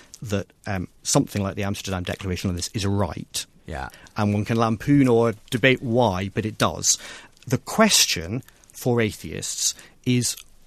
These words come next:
Speaker 1: what argument they're advancing that justifies that. Now, I'm not saying there can't be one. I'm all ears as to what
Speaker 2: <laughs>
Speaker 1: it is.
Speaker 2: Yes.
Speaker 1: Our worry is it looks like quite a lot of the key arguments in the field,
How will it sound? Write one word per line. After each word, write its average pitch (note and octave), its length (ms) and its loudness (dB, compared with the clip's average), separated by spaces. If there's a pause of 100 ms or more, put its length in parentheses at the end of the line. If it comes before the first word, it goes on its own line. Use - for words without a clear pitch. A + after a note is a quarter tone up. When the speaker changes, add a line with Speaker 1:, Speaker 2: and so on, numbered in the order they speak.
(360)
Speaker 1:
what E3+ 300 2
argument D#3+ 480 2
they're C3 180 2
advancing A#2+ 880 -2 (380)
that B2 340 0 (200)
justifies - 800 -2
that. G2+ 180 -4
Now, D3+ 220 6 (380)
I'm E3+ 140 12
not G3+ 160 8
saying F3 160 6
there D3 80 4
can't - 320 0
be F3 160 10
one. A#2+ 140 8
I'm B2+ 100 12
all C#3+ 160 12
ears C#3 240 10
as B2 120 2
to - 80 4
what B2 240 4
Speaker 2:
<laughs> G#2 40 6
Speaker 1:
it - 80 -2
is. D3+ 140 10
Speaker 2:
Yes. G2+ 200 6
Speaker 1:
Our D3+ 160 12
worry C#3+ 460 8
is F#2 240 0
it D#3 100 0
looks - 380 6
like A#2+ 200 4
quite F3+ 300 8
a D#3 40 6
lot C#3+ 180 8
of B2 80 -4
the - 80 -2
key E3 240 4
arguments C3 520 6
in A#2 100 6
the G#2 80 0
field, - 580 0